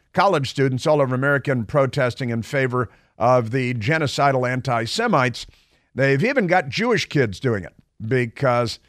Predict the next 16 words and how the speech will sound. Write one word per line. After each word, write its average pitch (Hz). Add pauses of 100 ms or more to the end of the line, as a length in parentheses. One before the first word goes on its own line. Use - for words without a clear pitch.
(220)
they're, 127
uh, 123
it's 127
a 131
sickness. -
It's 101
a 123
sickness 113
that's 104
loose 123
on 110
the 104
planet. 110 (440)
But 139
below 190
that, 160